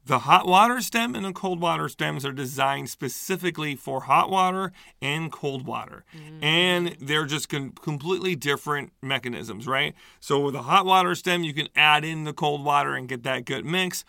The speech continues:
Speaker 1: With a single handle, you're kinda, like, rolling it around, right? That's
Speaker 2: Right.
Speaker 1: kinda, you're trying to get that good hot spot. Um, but all of that being said,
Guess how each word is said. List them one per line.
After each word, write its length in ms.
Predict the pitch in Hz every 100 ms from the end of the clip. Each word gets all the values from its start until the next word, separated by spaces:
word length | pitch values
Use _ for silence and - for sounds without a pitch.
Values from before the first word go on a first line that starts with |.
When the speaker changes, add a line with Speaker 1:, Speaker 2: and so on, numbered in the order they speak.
| - -
Speaker 1:
With 160 | 139 139
a 60 |
single 320 | 131 175 170 160
handle, 400 | 151 156 147 143
you're 140 | 139
kinda, 280 | 120 143 139
like, 180 | 135 123
rolling 420 | 127 135 135 131
it 60 | 127
around, 460 | 127 123 104 95 92
right? 400 | 120 127 131 -
That's 320 | 117 123 123 -
Speaker 2:
Right. 80 |
Speaker 1:
kinda, 240 | - 139 135
you're 80 | 131
trying 260 | 165 147
to 60 | 131
get 60 | 123
that 220 | 131 127
good 180 | 135 123
hot 300 | 120 117 -
spot. 320 | 110 104 - - - - - _
Um, 260 | 151 156 151 - 113
but 260 | 233 202 -
all 280 | 160 175 185
of 100 | 165
that 220 | 190 196
being 240 | 214 240
said, 380 | - - 127 127